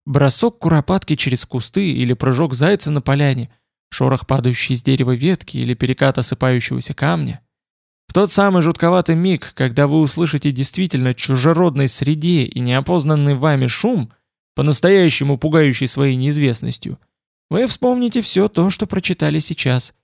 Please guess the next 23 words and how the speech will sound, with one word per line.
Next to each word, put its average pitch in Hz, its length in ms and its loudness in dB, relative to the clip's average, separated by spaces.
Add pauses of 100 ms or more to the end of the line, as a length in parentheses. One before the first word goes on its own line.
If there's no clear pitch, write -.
(240)
и, 147 100 2
клянусь, 165 460 2
пожалеете, 147 640 2
что - 160 -4
написано 147 600 -2
так 123 280 -4
мало. 117 460 -8 (720)
Вот 156 140 -4
такая 165 320 2
диалектика. 147 680 0 (720)
Конечно, 170 640 2
поначалу 147 560 2
я 127 140 2
всех - 260 -4
одергивал. 127 540 0 (200)
Начальник 165 580 2
ведь. 110 220 -10 (600)
Потом 185 360 2
мне 165 160 4
стало 131 300 0
не 131 100 0
до 147 160 2
шуток. - 400 -10